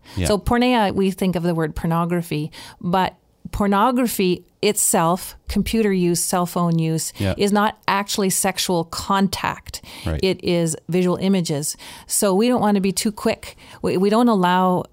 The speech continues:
Speaker 2: divorce for pornography.
Speaker 1: Mm-hmm.
Speaker 2: But it's sinful. So what do we do with that, Paul? If it, pornography is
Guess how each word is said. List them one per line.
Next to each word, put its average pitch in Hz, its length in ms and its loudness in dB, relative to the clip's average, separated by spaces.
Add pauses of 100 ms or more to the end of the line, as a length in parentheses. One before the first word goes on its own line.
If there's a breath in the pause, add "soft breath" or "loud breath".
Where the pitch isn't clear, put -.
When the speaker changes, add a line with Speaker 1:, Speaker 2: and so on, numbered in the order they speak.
(120)
Speaker 2:
divorce 175 540 0 (140)
for 170 360 -2 (120)
pornography. 170 680 -2
Speaker 1:
Mm-hmm. 127 240 -2 (420)
Speaker 2:
But 233 200 2
it's 285 200 0
sinful. 294 480 2
So 233 140 2
what 262 80 2
do 277 60 2
we 269 100 2
do 247 80 4
with 226 160 2
that, 208 260 2
Paul? 143 260 -2
If 160 100 -2
it, - 480 -6
pornography 220 380 2
is 190 100 0